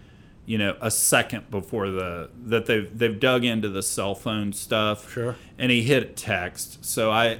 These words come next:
Speaker 1: I totally understand the, you know, texting, looking up, going, "Oh, shit." So I, I get that. The, I can't think, I can't fathom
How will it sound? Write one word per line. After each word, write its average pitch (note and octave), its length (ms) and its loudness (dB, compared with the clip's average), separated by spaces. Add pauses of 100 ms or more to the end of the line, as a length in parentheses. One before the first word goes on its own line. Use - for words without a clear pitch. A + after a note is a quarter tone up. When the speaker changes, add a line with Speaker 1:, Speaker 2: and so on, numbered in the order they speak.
Speaker 1:
I B2 120 2
totally C3 600 0
understand G#2+ 1120 -2 (160)
the, G2 680 -2 (840)
you A#2 120 -2
know, F#2+ 240 0 (320)
texting, A#2+ 840 0
looking A#2 360 2
up, G2+ 240 -4
going, G2 300 -6
"Oh, G2+ 240 -4
shit." E2+ 500 -4 (460)
So B2 260 0
I, B2 460 2
I D#3 120 -2
get D#3 420 0
that. A2 440 6 (720)
The, F3+ 420 2 (640)
I E4+ 180 6
can't A3 580 0
think, D3 380 0
I F#3 160 2
can't C4 360 0
fathom C3 880 4